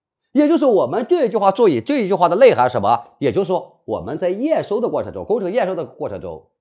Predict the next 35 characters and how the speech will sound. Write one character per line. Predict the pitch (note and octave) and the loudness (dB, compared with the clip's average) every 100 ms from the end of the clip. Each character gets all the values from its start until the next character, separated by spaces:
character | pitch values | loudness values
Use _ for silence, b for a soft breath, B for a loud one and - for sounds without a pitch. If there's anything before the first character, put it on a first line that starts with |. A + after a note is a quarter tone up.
| _ _ _ _ _ _ - | _ _ _ _ _ _ -8
我 | C#3+ | -4
们 | C4 F#4 | -2 -4
的 | |
结 | - - A2+ | -6 -6 -4
论 | F3 | -4
只 | - | -4
能 | B2+ | -10
是 | B2 A2+ | -10 -10
合 | G#2+ | -8
格， | D#2+ D#2+ - _ _ _ _ _ | -8 -12 -16 _ _ _ _ _
你 | D3+ | -8
不 | C#3+ A3+ | -4 -4
能 | G3 | -4
写 | G2+ | -4
优 | A2+ | -6
良。 | G#2 D#2+ - _ _ _ _ _ _ _ _ _ _ _ _ _ _ _ _ _ _ _ _ _ _ _ _ _ | -6 -10 -18 _ _ _ _ _ _ _ _ _ _ _ _ _ _ _ _ _ _ _ _ _ _ _ _ _
这 | B3+ | -6
就 | F#3 | -4
是 | D#3+ | -4
我 | F#2+ | -6
们 | G#2 | -8
说 | G#2+ | -10
的。 | F2 - _ _ _ _ _ _ _ _ _ _ _ _ - | -12 -16 _ _ _ _ _ _ _ _ _ _ _ _ 0
那 | D#4 | 4
么 | D4+ | 4
优 | B3+ F#4 F#4+ | 8 10 10
良 | G#3+ A#3 | 8 6
等 | A#3+ F3 | 4 2
级 | G3 | 2
是 | F3+ | 2
干 | F3 | 2
嘛 | A#2+ | 4
的？ | C#3 A2 - _ | 4 2 0 _
优 | A3+ E4 F4 | 2 4 6
良 | D3+ G#3 - | 6 4 0